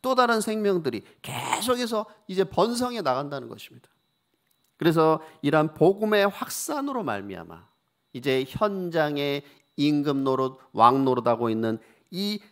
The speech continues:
사단이 장악하고 있는 현장을 정복하고 이제는 하나님 나라가 임하게 된다는 것입니다.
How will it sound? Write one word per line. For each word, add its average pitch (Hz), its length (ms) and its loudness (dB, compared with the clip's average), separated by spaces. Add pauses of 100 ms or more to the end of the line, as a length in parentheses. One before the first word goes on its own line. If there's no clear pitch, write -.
(160)
사단이 233 680 0
장악하고 175 580 -4
있는 160 220 -6
현장을 247 640 -4
정복하고 - 600 -8 (640)
이제는 131 300 -2
하나님 254 640 0
나라가 160 640 0
임하게 202 380 2
된다는 113 380 -10
것입니다. - 320 -20